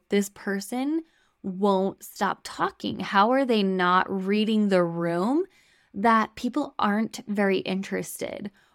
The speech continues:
Or are they realizing that this person keeps looking at their watch, or they keep looking at their phone, or they keep glancing out of desperation for someone to come in and,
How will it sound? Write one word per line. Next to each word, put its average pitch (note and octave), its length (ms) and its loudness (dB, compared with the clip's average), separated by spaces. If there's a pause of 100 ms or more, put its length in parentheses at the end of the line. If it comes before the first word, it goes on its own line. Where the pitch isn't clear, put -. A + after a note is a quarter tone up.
(120)
Or G#3 600 8
are G#3 120 4
they G3+ 200 4
realizing F#3+ 800 2
that E3+ 140 -2
this G3 140 -4
person G3+ 360 -6
keeps G3 320 -6
looking G3 320 -2
at G3 180 -4
their G#3 160 0
watch, G#3 580 0
or G3 180 2
they F#3+ 120 0
keep G3 280 -6
looking G#3 340 -2
at G#3 120 -4
their A3+ 160 0
phone, G3 500 2
or G3 180 2
they G3 160 2
keep - 340 -2
glancing G#3 800 0 (400)
out A3 140 6
of G3+ 200 0
desperation G#3 1160 4
for G#3+ 180 2
someone A3 420 2
to G#3 80 2
come F#3+ 360 0
in G#3+ 220 4
and, F3 280 2